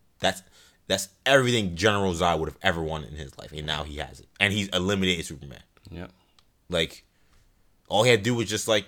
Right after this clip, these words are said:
Speaker 1: you know, get rid of his grandfather. <laughs> Um, but he did it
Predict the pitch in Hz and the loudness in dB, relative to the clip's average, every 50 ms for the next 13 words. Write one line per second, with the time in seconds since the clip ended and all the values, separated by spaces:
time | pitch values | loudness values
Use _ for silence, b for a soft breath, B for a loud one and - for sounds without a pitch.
0 | - - 101 92 82 85 90 87 - - - - 90 104 104 101 98 92 87 87 | -8 -6 -4 -4 -2 -4 -4 -8 -14 -18 -14 -10 -6 -2 0 0 0 0 0 -2
1 | 80 87 101 110 101 - - 82 80 - 101 87 87 - - _ _ B B B | -4 -4 -4 -4 -4 -2 -2 -2 -2 -2 -4 -6 -6 -8 -14 _ _ B B B
2 | B B B B B B B B - 90 87 87 87 85 82 78 80 80 - _ | B B B B B B B B 0 2 4 4 4 4 2 -2 -6 -10 -14 _
3 | _ _ _ _ _ - - _ _ _ _ _ _ _ _ _ _ _ _ _ | _ _ _ _ _ -20 -20 _ _ _ _ _ _ _ _ _ _ _ _ _
4 | _ _ _ _ _ _ _ _ _ _ _ _ _ _ _ _ _ _ _ _ | _ _ _ _ _ _ _ _ _ _ _ _ _ _ _ _ _ _ _ _
5 | _ - 92 85 107 107 101 - - 85 90 101 101 98 85 110 156 160 71 64 | _ -12 -2 2 2 2 2 0 -6 -8 -6 -4 -2 0 2 4 4 4 2 -2
6 | 53 | -6